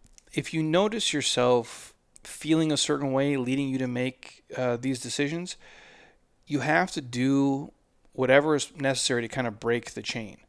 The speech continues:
And sometimes it's work related, right? And I don't have kids, and so I know a lot of you guys, that might play into it, where your kids are acting up and doing, like, some,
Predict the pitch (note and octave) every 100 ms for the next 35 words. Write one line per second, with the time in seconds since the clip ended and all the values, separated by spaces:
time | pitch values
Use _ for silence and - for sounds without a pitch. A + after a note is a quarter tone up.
0 | - - - - C#3+ A#2+ A#2 B2 G3 A3
1 | A#3+ E3+ - A2+ C3 A#2+ - B2 A#2 G#2+
2 | A#2+ C#3+ - _ _ C3 E3 E3 D#3 B2
3 | - C3 C3 C3 A2+ - A2+ A#2 A#2+ A#2
4 | A#2+ A#2+ A#2 A#2+ A2+ A2+ A#2 B2 A#2+ B2+
5 | B2 A#2+ C#3 C#3 C3 - - - - -
6 | A#2+ A2 - C#3 B2 B2 B2+ B2 B2 B2+
7 | - G#2 A#2 A2+ A2 G#2+ - A#2